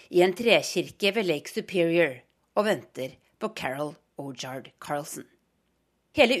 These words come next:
uka har jeg kjørt rundt i Minnesota. Planen er å lære litt mer om norskamerikanere, som jeg vel må innrømme at jeg har hatt en litt stereotyp oppfatning av. Men nå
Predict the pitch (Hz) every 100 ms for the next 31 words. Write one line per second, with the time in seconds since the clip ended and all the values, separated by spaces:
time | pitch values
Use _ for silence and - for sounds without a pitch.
0 | 190 - 180 180 156 156 165 - 151 -
1 | 131 120 - 131 127 135 135 - 135 -
2 | 143 - _ _ _ _ _ _ _ _
3 | _ - 185 202 240 135 - _ 180 233
4 | 262 185 202 202 143 147 160 170 196 180
5 | - - 180 196 202 196 196 208 165 -
6 | - - - - 220 269 240 240 190 226
7 | - 147 135 139 139 185 180 143 208 233
8 | 190 135 - 185 160 151 - - - 143
9 | 175 175 - 131 - - - 139 - 143
10 | - 147 139 - _ _ _ _ _ _
11 | _ - - - 320 262